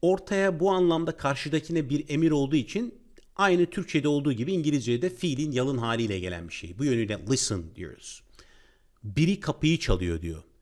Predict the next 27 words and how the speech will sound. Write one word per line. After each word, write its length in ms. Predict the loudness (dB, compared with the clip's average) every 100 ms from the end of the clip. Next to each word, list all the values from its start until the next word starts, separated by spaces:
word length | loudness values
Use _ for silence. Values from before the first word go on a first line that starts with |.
| _
Çalan 380 | 0 4 4 2
kim? 300 | -2 -2 -4 -12
Biri. 480 | 0 2 2 0 -8 -8
Someone. 600 | 0 2 2 0 -4 -10 -16 _ _ _ -20 -20 -20 -20 -10
Peki 280 | -4 -2 2
ne 40 | 4
yapıyor? 600 | 4 4 4 6 4 0 -6 _ _
Çalıyor. 580 | 4 6 8 6 4 0 -12 -20 -20 -20 _ -20 _ _
Is 220 | 2 4 4
knocking. 640 | 2 2 0 0 0 -2
Şu 260 | -4 2 4
anda 240 | 4 0
çaldığı 400 | 0 0 2 2
için 440 | 0 2 0 0 -8 -18 2
is 200 | 4 4
knocking 560 | 2 0 -2 -4 -6 -8 -10
diyoruz. 560 | -8 -8 -12 -16 -16 -8
Birisi 400 | -2 -2 -2 -4
çalıyor. 360 | 0 2 2 0
Peki 280 | -6 -4 4
neyi 220 | 6 6
çalıyor? 500 | 6 6 6 6 2 -4 4
The 140 | 4 6
door. 360 | 4 2 -4 -8
Kapıyı 340 | -6 -2 0 0
çalıyor. 640 | -2 -4 -6 -8 -12 -12 -20 -20 -20 -20 -20 -20 -20 -20 -20 -20 _ _ _ 2
Evet, 480 | 2 0 -12 -16